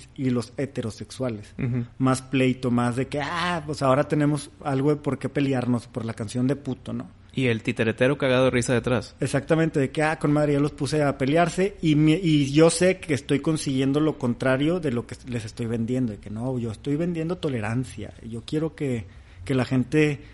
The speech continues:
Speaker 1: no se sienta agredida cuando alguien dice algo, yo quiero controlar el discurso de la gente para que no haya discurso de odio".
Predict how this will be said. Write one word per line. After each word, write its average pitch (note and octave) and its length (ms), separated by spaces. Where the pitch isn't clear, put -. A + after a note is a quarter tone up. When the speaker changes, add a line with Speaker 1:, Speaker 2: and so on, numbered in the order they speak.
Speaker 1:
no C3+ 200
se C#3 140
sienta D3 540
agredida B2+ 480
cuando C3 260
alguien A#2+ 260
dice A#2+ 300
algo, A2+ 320
yo A2 160
quiero B2 580
controlar A#2+ 600
el C3+ 120
discurso C3+ 480
de D3 80
la C3 140
gente C3+ 320
para C3 240
que B2+ 80
no A#2+ 100
haya C3 140
discurso C3 500
de A#2 120
odio". A2 340